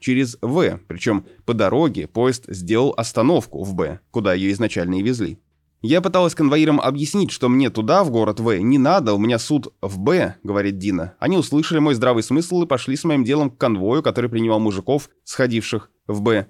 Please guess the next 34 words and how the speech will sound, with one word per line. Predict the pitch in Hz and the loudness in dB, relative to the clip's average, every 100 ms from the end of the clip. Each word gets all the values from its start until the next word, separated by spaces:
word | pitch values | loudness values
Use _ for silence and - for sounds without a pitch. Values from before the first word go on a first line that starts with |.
| _ | _
а | - | -2
потом | 123 160 | 0 2
вернулись | 147 156 208 180 | 2 2 0 0
и | |
сказали, | 143 143 139 165 | -2 0 2 0
что | - 151 139 | 0 2 2
тот | 147 175 180 | 2 -2 0
конвой | 151 131 170 | 0 2 2
меня | 127 151 | 4 4
не | 165 | 2
принял. | 156 143 95 78 - _ _ _ | 0 0 -2 -4 -12 _ _ _
У | 101 | 0
вас | 131 180 180 - | 2 2 0 -4
на | 110 | -2
деле | 110 156 147 | 2 2 2
написано | 123 120 107 110 | 0 -4 -4 -2
доставить | 110 107 - 107 101 | 0 0 0 2 0
в | 98 | -2
Б | 101 175 | 0 0
через | 175 113 98 | 0 -2 -2
сизо | - 92 135 | -4 -2 -2
в | 127 | 0
городе | 104 120 80 | -2 -2 -4
В». | 62 82 76 _ _ _ _ _ - | -6 -6 -6 _ _ _ _ _ -4
Дина | 117 165 | 2 4
и | 143 | 4
Маргарита | 131 120 151 196 | 4 2 0 0
предполагают, | 151 135 139 143 185 170 | -4 -4 0 0 2 0
что | - 135 | -2 -2
фсин | - 208 | -2 -2
таким | 165 120 139 | -2 0 -2
способом | 113 - 170 156 139 135 - | -2 -2 -4 -2 0 0 -2
отрабатывает | 120 131 139 143 139 139 123 | -2 0 0 0 0 0 0
бюджет. | 139 143 110 - - | -2 -2 -2 -4 -10